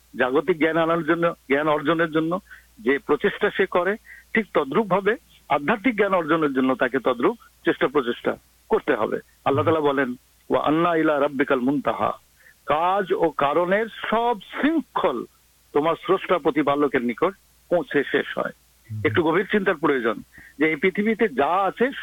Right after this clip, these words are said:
Speaker 1: সবই কাজ এবং কারণের শৃঙ্খলে আবদ্ধ।
Speaker 2: হুম।
Speaker 1: এই জন্যই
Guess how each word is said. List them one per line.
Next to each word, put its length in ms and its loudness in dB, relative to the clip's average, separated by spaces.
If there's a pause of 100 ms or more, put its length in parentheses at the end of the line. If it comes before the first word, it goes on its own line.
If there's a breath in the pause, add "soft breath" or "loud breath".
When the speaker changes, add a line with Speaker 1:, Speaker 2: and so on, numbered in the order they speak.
(120)
Speaker 1:
সবই 460 0 (340 soft breath)
কাজ 360 0
এবং 240 2
কারণের 380 2 (140)
শৃঙ্খলে 360 0
আবদ্ধ। 380 0
Speaker 2:
হুম। 580 -6
Speaker 1:
এই 120 0
জন্যই 440 0